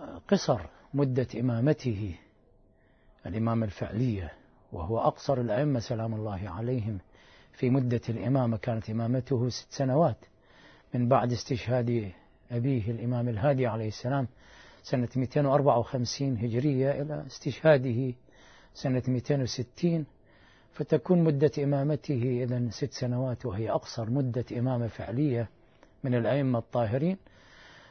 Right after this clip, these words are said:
رغم قصر مدة إمامته سلام الله عليه، ورغم الحصار الخانق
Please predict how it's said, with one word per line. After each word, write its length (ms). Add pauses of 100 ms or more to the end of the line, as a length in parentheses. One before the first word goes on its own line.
(140)
رغم 400
قصر 460 (500)
مدة 380 (160)
إمامته 640
سلام 360
الله 400
عليه، 320 (640)
ورغم 640 (380)
الحصار 580
الخانق 640